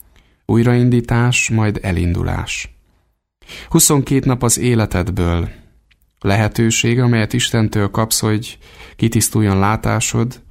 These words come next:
megváltozzon negatív gondolkodásod, megváltozzanak rossz szokásaid, rossz érzéseid, félelmeid elmúljanak. Aggódó természeted megnyugodjon,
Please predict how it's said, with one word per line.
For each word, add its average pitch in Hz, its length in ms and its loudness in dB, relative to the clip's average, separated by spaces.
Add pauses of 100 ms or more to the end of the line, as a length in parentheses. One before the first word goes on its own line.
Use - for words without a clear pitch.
(580)
megváltozzon 104 640 0
negatív 104 440 0
gondolkodásod, 104 1080 0 (300)
megváltozzanak 107 840 0
rossz 113 200 2
szokásaid, 98 880 0 (580)
rossz 104 320 0
érzéseid, 95 1000 0 (520)
félelmeid 95 600 2
elmúljanak. 90 920 0 (720)
Aggódó 135 480 4
természeted 123 720 2
megnyugodjon, 98 920 2